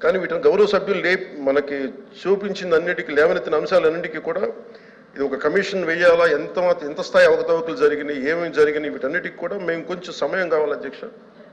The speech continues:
కొంచెం మీకు సమయం ఇస్తే వారు లేవనెత్తిన అంశాలన్నిటికీ సరైన, ఆ, రీతిలో బాధ్యతగా మేము సమాధానం ఇస్తాం.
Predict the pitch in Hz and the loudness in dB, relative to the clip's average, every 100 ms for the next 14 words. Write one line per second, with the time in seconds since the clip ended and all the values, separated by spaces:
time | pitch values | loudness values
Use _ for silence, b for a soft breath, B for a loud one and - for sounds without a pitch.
0 | - - _ _ _ - 135 147 143 117 | -20 -20 _ _ _ -10 -8 -6 -6 -6
1 | 127 165 185 170 208 170 127 135 165 170 | -4 -2 -2 -4 -4 -2 0 0 0 -2
2 | 165 170 160 - B B 123 160 160 151 | -6 -4 -4 -6 B B -6 2 2 2
3 | 160 - 190 180 147 139 139 147 143 113 | 0 -6 -10 -12 -10 -4 0 2 2 0
4 | 110 - B B B - 123 117 151 160 | -4 -10 B B B -8 -4 -2 -4 -4
5 | 156 139 123 - - - - - - - | -2 -2 -6 -14 -20 -20 -20 -20 -20 -20
6 | 101 107 - - - 113 131 147 151 131 | -16 -16 -18 -20 -6 -4 -2 -4 -4 -4
7 | 127 131 127 123 117 - | -2 0 0 0 -4 -8